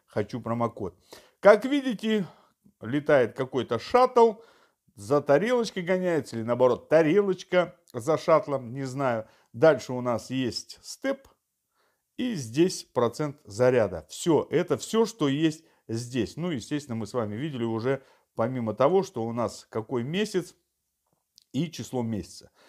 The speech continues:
Давайте зайдем в настройки и посмотрим, что у нас есть в настройках. В настройках просто цвет. Все, больше ничего. Причем цвета все такие достаточно, э, бледненькие, так скажем. Даже сказал, блеклые какие-то цве-, цвета. Я бы,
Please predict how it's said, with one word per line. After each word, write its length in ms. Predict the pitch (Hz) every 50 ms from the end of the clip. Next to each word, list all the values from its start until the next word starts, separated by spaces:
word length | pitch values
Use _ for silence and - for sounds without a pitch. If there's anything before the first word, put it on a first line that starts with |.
| _ _ _ _ -
Давайте 320 | 135 175 185 165 139 147
зайдем 260 | 147 170 180 196 180
в 20 | 180
настройки 600 | 185 202 202 - 285 269 262 247 - - - 143
и 20 |
посмотрим, 480 | 120 135 131 - - 190 190 143 131 110
что 180 | - - 143
у 80 | 147 135
нас 220 | 123 117 - -
есть 340 | 127 131 127 - - - -
в 120 | - 101 101
настройках. 720 | 123 135 135 - - 131 117 104 95 - - - _ _ _ _ _ _ _ _ _
В 100 | 110 113
настройках 680 | 156 185 196 - - 320 320 302 208 - 240 226 - - _ _
просто 720 | - 160 185 208 220 208 - - - 180 180 185 180 - _ _ _ _ _
цвет. 440 | - - 123 120 117 113 98 - - - - - - - - - - -
Все, 340 | - - - 165 156 131 101
больше 480 | 92 - 101 127 160 156 - - 147 143
ничего. 480 | 139 131 - - 139 135 120 98 - - - - - - - -
Причем 340 | 151 151 - 208 196 165
цвета 440 | - - 175 190 190 - 226 226 208
все 260 | - - - 175 180
такие 320 | 151 151 135 - - 135 117
достаточно, 680 | 113 120 120 - 160 151 127 - - - - 131 117 101 - - _ - - _ _ _ _ _ _ -
э, 380 | 107 113 113 113 113 113 110
бледненькие, 840 | 107 107 117 165 190 208 202 175 131 123 117 107 104 90 - 101 92
так 200 | 90 101 95 -
скажем. 280 | - - - 101 90 87 85 85
Даже 160 | 113 110 104
сказал, 260 | 98 - - 139 113 95
блеклые 540 | 90 127 156 196 208 202 - - 208 190
какие-то 400 | - - - - - 95 - 98
цве-, 280 | 90 - 147 151 147 - _
цвета. 400 | - - 160 170 165 - 233 226
Я 160 | 190 143 135
бы, 220 | 139 135 127 113